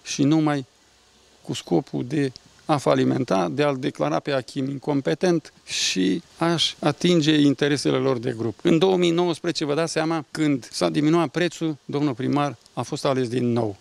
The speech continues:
pe un, încă un mandat de patru ani. Mulțumiți populația și populația l-a răsplătit cu încă un mandat. Dar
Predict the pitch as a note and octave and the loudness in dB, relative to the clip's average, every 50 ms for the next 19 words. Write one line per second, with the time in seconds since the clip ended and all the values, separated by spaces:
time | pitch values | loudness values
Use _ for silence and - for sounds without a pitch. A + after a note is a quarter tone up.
0 | _ - - C#3 C3 B2+ B2 B2 A#2 - C3+ C3 C3 C#3 C3 B2+ B2 C3 B2+ C3 | _ 0 2 4 4 4 4 2 2 0 2 2 4 4 2 2 2 2 2 2
1 | C3+ - - - C#3+ C3+ - - C3+ B2 - - A#2 A#2 A#2 G2+ - - B2 B2 | 2 0 0 -2 -2 -2 2 2 0 2 2 0 0 0 0 0 -2 -2 -2 -2
2 | A2 - - C3 C#3+ D3 - - B2+ - C3 A2+ - - B2 C#3 C#3 C3 - C3+ | -2 0 0 2 2 2 2 0 -2 0 -2 -4 -2 0 0 0 0 0 0 -2
3 | - - - C3+ A#2 - - C3 C3+ C3+ - C#3 B2+ B2 - D#3 D#3+ D#3+ D#3 - | -4 -4 -6 -6 -6 -2 0 0 0 0 0 0 0 2 2 2 2 2 2 0
4 | - - D3 C3+ - E3+ - - E3 D#3+ D3+ - D#3 C#3+ C#3 C#3 C3+ C3+ C3 B2 | 0 -2 -2 0 0 -2 -2 2 2 2 2 4 2 2 4 4 4 2 2 0
5 | A#2+ A2+ - - - _ _ _ _ _ _ _ - - - - - - G#2 A#2+ | 0 -2 -4 -6 -14 _ _ _ _ _ _ _ -20 -20 -20 -20 -10 -4 -2 0
6 | A#2+ B2 B2 | 0 0 -2